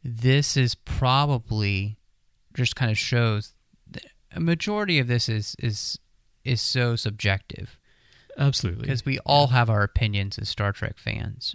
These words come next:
Speaker 1: And I
Speaker 2: Yeah.
Speaker 1: think we could kind of come up with a, a common list of, say, the hundred episodes that, even if you're not a Star Trek fan, these are the episodes that you should see. These are the
Speaker 2: Mm-hmm.
Speaker 1: important ones. So, um, but
Speaker 2: Yeah.
Speaker 1: to say these are the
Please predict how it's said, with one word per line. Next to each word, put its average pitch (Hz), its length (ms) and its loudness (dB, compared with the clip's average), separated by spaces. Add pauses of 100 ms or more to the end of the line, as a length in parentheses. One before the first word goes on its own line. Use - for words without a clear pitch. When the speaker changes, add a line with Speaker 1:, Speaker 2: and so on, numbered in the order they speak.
(160)
Speaker 1:
And 143 180 4
I 160 40 6
Speaker 2:
Yeah. 170 60 4
Speaker 1:
think 208 200 -2
we 185 100 0
could 175 360 -4
kind 117 180 -2
of - 80 -10
come 113 160 -2
up 110 180 0
with 107 200 0
a, 101 220 0 (1000)
a 135 100 -4
common 143 520 -2
list 120 260 -6
of, 107 100 -10
say, 101 280 -2 (480)
the 131 100 4
hundred 143 380 6
episodes 120 560 4
that, 107 240 4 (180)
even 208 240 0
if 190 100 -6
you're 131 80 -2
not 120 220 0
a 175 60 -2
Star 180 240 -4
Trek 185 180 -6
fan, 180 280 -6
these 185 200 -6
are 170 80 0
the 135 160 2
episodes 117 460 0
that 139 120 -8
you 107 120 -2
should - 240 -8
see. 101 360 -6 (420)
These 131 220 0
are 120 80 0
the 107 140 -2
Speaker 2:
Mm-hmm. 101 100 0
Speaker 1:
important 92 520 -4
ones. - 320 -10
So, 107 420 0 (400)
um, 98 400 0 (100)
but 110 520 2
Speaker 2:
Yeah. 135 160 4
Speaker 1:
to 120 60 8
say 151 300 6
these 127 320 0
are 123 80 0
the 104 220 -4